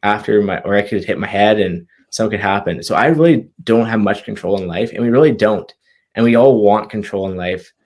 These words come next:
or some of us do. Most of us want control in life. And to accept that I don't have that control and to focus on the things I can control, which is my perspective, my attitude, my work ethic, how I wanna move forward and honor those who aren't here.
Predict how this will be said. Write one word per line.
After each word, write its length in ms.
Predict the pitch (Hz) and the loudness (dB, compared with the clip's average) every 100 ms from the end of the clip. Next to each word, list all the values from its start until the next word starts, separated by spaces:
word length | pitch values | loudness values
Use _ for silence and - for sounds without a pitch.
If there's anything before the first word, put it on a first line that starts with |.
| _ - | _ -4
or 200 | 104 - | -4 -2
some 320 | - 127 135 | -2 0 2
of 100 | 101 | 2
us 200 | 92 - | -2 -4
do. 260 | 92 95 | -4 -2
Most 240 | 101 110 110 | -2 -2 -4
of 60 | |
us 100 | 98 | -6
want 200 | - 90 | -6 -10
control 320 | 87 82 87 90 | -12 -10 -6 -6
in 80 | 87 | -6
life. 280 | 82 92 _ _ _ _ _ _ | -8 -10 _ _ _ _ _ _
And 560 | 110 107 104 101 92 - _ _ _ | 0 2 2 0 -4 -14 _ _ _
to 120 | - | -4
accept 580 | 120 - - 131 135 _ | -4 -4 -2 -2 -2 _
that 340 | 120 104 - _ - | 0 0 -2 _ -12
I 200 | 95 104 | -6 -4
don't 220 | 110 104 | -4 -6
have 260 | 87 92 107 | -8 -8 -6
that 160 | 120 | -8
control 340 | - - 143 147 | -10 -8 -4 -4
and 100 | 107 | -4
to 60 | |
focus 300 | - 110 117 | -4 -6 -4
on 80 | 113 | -6
the 60 | 98 | -4
things 280 | 101 101 | -4 -4
I 160 | 98 85 | -4 -6
can 300 | - 90 113 | -8 -12 -10
control, 480 | 120 - 151 165 170 _ - | -12 -4 -2 -2 -6 _ -10
which 160 | - | -4
is 200 | 117 127 | 0 2
my 260 | 120 104 95 - | 2 2 0 -2
perspective, 580 | 104 - 95 95 95 | -4 0 -2 0 -2
my 180 | 98 90 - | -2 -6 -4
attitude, 500 | 101 104 98 104 95 | 0 0 0 -2 -2
my 120 | 98 | -2
work 320 | 95 107 104 | 0 0 2
ethic, 480 | 101 101 98 90 _ _ _ _ - | -2 0 -2 -4 _ _ _ _ -6
how 180 | 113 | 0
I 120 | 117 113 | 4 4
wanna 280 | 110 110 | 4 4
move 300 | 110 107 104 | 2 0 -2
forward 280 | - 104 104 | 2 4 4
and 140 | 95 87 | 2 -4
honor 360 | 98 98 104 | -6 -4 -4
those 260 | 95 98 95 | -2 -4 -4
who 140 | 95 | -6
aren't 180 | 95 87 | -8 -10
here. 460 | - 101 98 82 | -10 -6 -4 -4